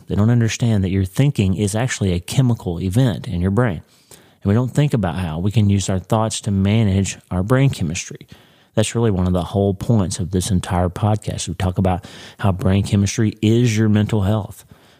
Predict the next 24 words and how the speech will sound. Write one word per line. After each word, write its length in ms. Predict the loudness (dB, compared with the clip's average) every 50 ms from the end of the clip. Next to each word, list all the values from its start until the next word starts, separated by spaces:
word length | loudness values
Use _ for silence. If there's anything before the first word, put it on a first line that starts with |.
| _ _
And 120 | -2 -2
if 80 | 0 0
you 80 | 0 0
balance 440 | 0 0 0 0 0 0 -2 -4
it 80 | -6 -4
right 320 | -4 -2 -2 -2 -2 -4
with 540 | -4 -6 -8 -10 -12 -10 -8 -8 -8 -8 -2
good 260 | 0 2 2 2 2
thinking, 460 | 0 0 0 2 2 0 2 2 0 -2 -4 -12 -20 -20 -20 -20 _ _ _ _ _ _ _ _ _ 0
and 140 | 2 2
that 160 | 2 0 0 0
comes 320 | 2 2 2 2 0 -4
also 440 | -4 -2 -2 -2 0 -2 -2 -4 -2
back 300 | 0 0 0 0 0 0
into 580 | 2 2 0 0 -2 0 0 0 0 0 -2
creating 600 | -6 -6 -2 0 2 2 2 2 2 2 2 2
a 80 | 0 0
good 200 | 0 0 0 2
environment 680 | 2 2 0 0 0 0 0 2 2 2 2 0 -2 -4
for 140 | -4 -4
your 180 | -2 0 0 -2
brain 380 | 0 0 0 2 2 2 2 0
to 120 | -2 -6
produce 680 | -8 -6 -6 -6 -4 -2 0 2 2 2 0 -2 -6